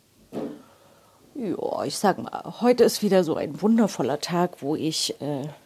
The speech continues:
<laughs> wo ich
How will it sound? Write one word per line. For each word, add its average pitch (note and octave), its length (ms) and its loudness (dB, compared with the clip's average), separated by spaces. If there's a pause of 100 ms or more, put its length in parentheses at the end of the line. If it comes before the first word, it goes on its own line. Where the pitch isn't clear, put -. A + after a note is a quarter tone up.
(800)
<laughs> C4 60 4 (1300)
wo - 220 -14
ich - 580 -16